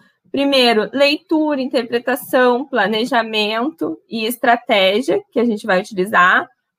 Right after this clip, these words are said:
Segundo, pesquisa e aderência entre o marco regulatório, os normativos, os documentos juntados. Terceira, de diligências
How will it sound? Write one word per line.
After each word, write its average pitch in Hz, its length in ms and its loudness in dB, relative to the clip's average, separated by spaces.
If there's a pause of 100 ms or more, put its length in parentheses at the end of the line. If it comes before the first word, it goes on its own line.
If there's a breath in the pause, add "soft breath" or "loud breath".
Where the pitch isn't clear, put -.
(200)
Segundo, 269 640 2
pesquisa 302 760 -2
e 254 100 0
aderência 233 720 0
entre 214 160 -6
o 202 40 -6
marco 208 320 -2
regulatório, 208 800 2
os 220 80 -6
normativos, 220 920 -6
os 214 140 -10
documentos 214 680 -2
juntados. 226 920 0 (480)
Terceira, 269 600 4
de 247 200 -2
diligências 269 760 -4